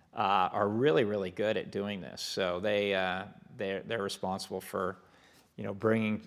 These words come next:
uh, for, you know, bringing an annual report for the charities we support, and actually for recommending others. The only rule now is that they have to, if they recommend one, they also gotta make a recommendation of wh-, which one to drop.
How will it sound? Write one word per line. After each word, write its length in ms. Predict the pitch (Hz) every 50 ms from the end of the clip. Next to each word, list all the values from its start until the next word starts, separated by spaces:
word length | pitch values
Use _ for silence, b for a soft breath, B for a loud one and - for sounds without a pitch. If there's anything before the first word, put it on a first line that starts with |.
| - 110
uh, 260 | 104 101 95 90 85 -
for, 360 | - - - 101 98 95 101
you 140 | - - 101
know, 100 | 95 95
bringing 400 | 92 95 104 107 110 107 107 107
an 180 | 98 101 98 - -
annual 340 | 110 104 104 107 110 101
report 400 | 101 98 - - 123 110 107 92
for 80 | - 110
the 80 | 101 107
charities 440 | 101 - 117 104 104 104 107 107 -
we 120 | 107 107
support, 420 | 107 - 110 - - 117 107 107 107
and 120 | 120 117
actually 320 | 123 131 151 - - 135 120
for 180 | - - 120
recommending 580 | 113 117 123 123 - 113 110 110 110 107 101 107
others. 340 | 110 117 113 110 95 98 -
The 120 | 127 117
only 160 | 120 135 123
rule 260 | 107 110 123 120 113 107
now 320 | 104 104 104 110 113 113
is 220 | 101 98 98 -
that 140 | - 101 101
they 80 | 107 104
have 280 | 104 107 110 - -
to, 140 | - 101 95 101
if 400 | - - - - - _ _ -
they 140 | 139 120
recommend 500 | 113 127 135 - 123 107 113 113 120 123
one, 160 | 110 101 98 98
they 120 | 101 101
also 260 | 98 107 113 - 113
gotta 160 | 110 104 101
make 200 | 98 101 101 -
a 60 | - 98
recommendation 680 | 101 98 98 - 101 98 92 95 98 98 98 - 98 98
of 220 | 95 95 95 92
wh-, 200 | - 107 107 -
which 220 | 104 110 110 - -
one 180 | 104 98 98 90
to 120 | - 95
drop. 460 | 92 104 98 92 90 90 - - -